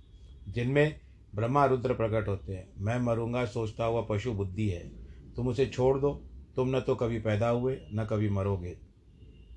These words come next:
देह का जन्मना और मरना, तुम्हारा जन्मना मरना है ही नहीं। तुम पुत्र पौत्र आदि रूप में फिर पैदा होंगे, यह बात भी नहीं है,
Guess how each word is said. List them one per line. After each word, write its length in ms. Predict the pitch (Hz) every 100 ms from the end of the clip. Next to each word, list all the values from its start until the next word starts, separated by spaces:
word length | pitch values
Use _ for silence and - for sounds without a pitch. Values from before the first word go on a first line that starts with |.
| - - - - - - 104
देह 220 | 123 139
का 140 | 143
जन्मना 500 | 127 127 127 135 143
और 300 | 147 120 117
मरना, 540 | 107 120 127 113 92 - - - - - - - - - - - - - -
तुम्हारा 300 | 113 123 123
जन्मना 460 | 110 123 139 143 139
मरना 400 | 123 120 127 120
है 220 | 104 123
ही 80 | 120
नहीं। 300 | 95 - - - - - - - - - - - - -
तुम 160 | 143
पुत्र 300 | 143 147 151
पौत्र 340 | 143 139 135 135
आदि 380 | 123 127 127 135
रूप 180 | 135 131
में 140 | 113
फिर 160 | 135 120
पैदा 280 | 120 110
होंगे, 360 | 104 92 87 - - - - -
यह 140 | 120
बात 240 | 104 113 117
भी 180 | 131 123
नहीं 220 | 107 95
है, 240 | 85 -